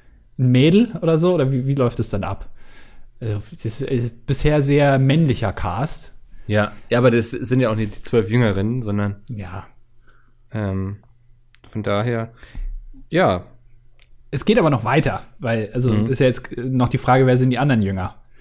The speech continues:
Speaker 1: Ähm, und jetzt wird einem klar, man hat doch, ist doch den Weg gegangen, es sind auch Frauen dabei.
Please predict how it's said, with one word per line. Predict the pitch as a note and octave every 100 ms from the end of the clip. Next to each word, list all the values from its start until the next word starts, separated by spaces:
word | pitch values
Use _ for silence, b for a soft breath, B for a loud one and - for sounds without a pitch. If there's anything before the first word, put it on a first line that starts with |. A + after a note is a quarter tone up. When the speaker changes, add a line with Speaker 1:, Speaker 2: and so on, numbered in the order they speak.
| B B B B B - -
Speaker 1:
Ähm, | A2+ A#2 A#2 A#2 A#2 -
und | B2+
jetzt | C3 C3 - -
wird | B2 C3 C3+ D3
einem | C3
klar, | B2+ C3+ C3+ C#3+
man | C3 C3
hat | C3+ F3+
doch, | E3+ -
ist | -
doch | D#3+
den | - A2
Weg | G#2 G2+
gegangen, | - G2+ A2
es | -
sind | A#2+
auch | G2
Frauen | - G2+ G#2
dabei. | F#2 E2+ E2+